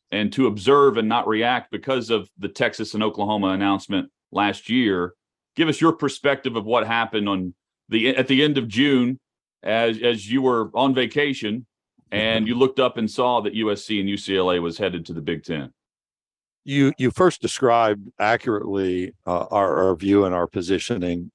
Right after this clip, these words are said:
Speaker 2: and, and I think it's a validation of the additions we announced, uh, last July with Oklahoma and Texas scheduled to join the Southeastern Conference, move us to sixteen members in twenty twenty-five.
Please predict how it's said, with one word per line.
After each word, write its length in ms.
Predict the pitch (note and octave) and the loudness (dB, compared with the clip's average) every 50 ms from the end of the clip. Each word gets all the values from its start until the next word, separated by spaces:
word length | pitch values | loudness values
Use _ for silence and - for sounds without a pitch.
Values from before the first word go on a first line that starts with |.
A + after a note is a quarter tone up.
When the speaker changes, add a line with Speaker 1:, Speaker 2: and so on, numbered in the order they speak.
| _ | _
Speaker 2:
and, 200 | - F2 F2+ - - | -8 -6 -6 -6 -4
and 120 | - G2+ G2+ | -2 0 0
I 80 | F2+ | 0
think 160 | - A#2+ G#2+ | 0 0 0
it's 160 | G#2 G#2+ - G2+ | 0 -2 0 0
a 40 | |
validation 920 | F2 G#2+ G#2+ G#2+ G2 G2 E2+ G2 F#2 G2+ F#2+ - - G#2+ F#2+ F2+ F2+ F2+ F2+ - - | 0 2 2 2 2 2 2 2 2 2 0 0 -2 -2 -2 -2 -2 -6 -8 -8 -4
of 400 | F#2 F2+ F2 F2 E2+ E2+ E2+ F2 | -2 0 2 2 2 0 -2 -4
the 120 | F#2 F2+ | -6 -6
additions 580 | E2+ D#2+ E2 G2+ F#2+ F2+ - - G#2 F2+ F2 F2 | -4 0 2 2 2 2 0 -2 -4 -4 -4 -4
we 100 | F2+ F2 | -4 -4
announced, 640 | F2 E2+ F2+ F2+ F2 F2 E2 - - - - - _ _ _ _ _ _ _ _ _ _ | -2 -2 0 0 0 0 -2 -4 -8 -12 -14 -16 _ _ _ _ _ _ _ _ _ _
uh, 200 | - E2+ E2+ - - | -4 -2 -2 -2 0
last 440 | - - G#2 G#2+ A#2+ A2 - - - | 0 2 2 2 2 0 -2 -4 -4
July 460 | - G2 E2 F2 E2+ D#2+ D#2 D#2 D#2+ | 0 0 2 2 2 2 2 2 0
with 360 | E2 E2 E2+ E2 E2 D2+ - | -2 -2 -2 -2 -4 -4 -4
Oklahoma 540 | - - F#2 F#2 F2 - G2 F2+ F#2+ F#2 E2+ | -2 0 0 0 0 0 -2 -2 0 0 -2
and 140 | E2 D#2 - | -2 -4 -4
Texas 500 | - F#2+ F#2 - - - F2 E2 D2 - | -2 -4 -4 -4 -4 -2 -2 -2 -2 -4
scheduled 600 | - - - - - - G2+ F2 D#2+ F2+ F2 D#2 | -8 -12 -12 -8 -2 0 0 0 0 0 -2 -2
to 80 | D#2 | -6
join 560 | D2+ D#2 F2+ E2+ E2+ E2+ E2+ E2 E2 E2 F2 - - | -6 -2 0 0 2 2 0 -2 -2 -4 -8 -8 -8
the 80 | E2 | -6
Southeastern 520 | - - F#2 F2 E2+ - F2+ - - - - | -2 0 0 0 0 -2 -6 -10 -10 -10 -6
Conference, 460 | - F#2 F2 E2 D#2+ - F2 E2+ - | -2 0 0 0 -2 -4 -6 -4 0
move 140 | G#2 G#2 G#2 | 2 2 2
us 120 | G2+ - | 2 0
to 100 | - F#2+ | -2 -4
sixteen 460 | - - G2 E2 - - F#2+ F2 E2+ | -4 -4 -4 -6 -6 -6 -6 -4 -2
members 340 | E2+ F2 E2+ E2 E2 D#2+ - | -2 -2 -2 -2 -2 -4 -4
in 80 | E2+ D2+ | -6 -8
twenty 240 | - - F#2 D#2+ C#2+ | -8 -6 -6 -6 -6
twenty-five. 720 | - - D2 C#2 - - F#2+ F#2+ F2+ F2 E2 D#2 C2+ | -6 -6 -6 -6 -2 0 0 2 2 2 2 0 -2